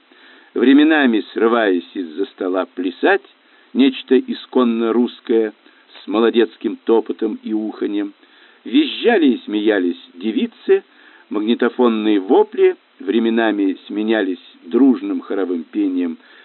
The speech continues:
классических застольных шлягеров про "Мороз, мороз"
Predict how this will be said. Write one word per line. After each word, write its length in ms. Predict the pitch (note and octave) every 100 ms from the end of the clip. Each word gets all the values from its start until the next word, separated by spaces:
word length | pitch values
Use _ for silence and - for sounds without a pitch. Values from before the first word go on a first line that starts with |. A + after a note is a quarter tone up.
| -
классических 920 | A#2+ B2 - A#2 - B2 - - B2+ - _ - -
застольных 760 | F#2+ A#2+ - - B2 A2+ A2+
шлягеров 640 | - - G#2+ A2+ A2+ A2 A2 _ _ - _
про 360 | - A2+ A2 -
"Мороз, 460 | A2+ A2+ A#2+ A2 -
мороз" 400 | G2 G2 F#3+